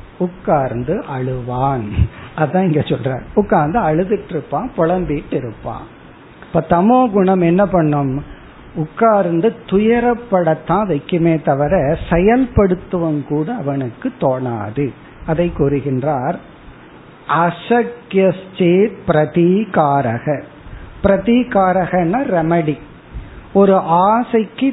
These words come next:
தடை ஏதாவது வந்தா அதை தீர்ப்பதற்கு, தீர்ப்பது அசக்கியக இயலவில்லை என்றால், இவனால முடியல, பிரதீகாரக, இவன் வந்து அந்த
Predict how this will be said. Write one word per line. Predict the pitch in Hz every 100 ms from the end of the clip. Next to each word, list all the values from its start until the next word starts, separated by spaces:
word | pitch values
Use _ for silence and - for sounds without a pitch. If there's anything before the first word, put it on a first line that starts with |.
| -
தடை | 180 170 214 190
ஏதாவது | 190 175 190 202 208 208
வந்தா | 196 165 170 190 147 185 -
அதை | 180 185 180 -
தீர்ப்பதற்கு, | - 277 285 - 226 202 180 175 - 202 196 139 220 - - -
தீர்ப்பது | - 220 240 247 233 202 220 175 208 160
அசக்கியக | 165 - 214 214 - 185 160 208
இயலவில்லை | 190 175 185 202 175 151 147 226
என்றால், | 170 131 131 127 151 135 - - - - -
இவனால | 233 214 185 202 240
முடியல, | 214 175 180 175 165 196 269 - - - - - - - -
பிரதீகாரக, | 196 196 220 226 214 185 170 165 185 185
இவன் | 190 190 175
வந்து | 160 165 226
அந்த | 196 175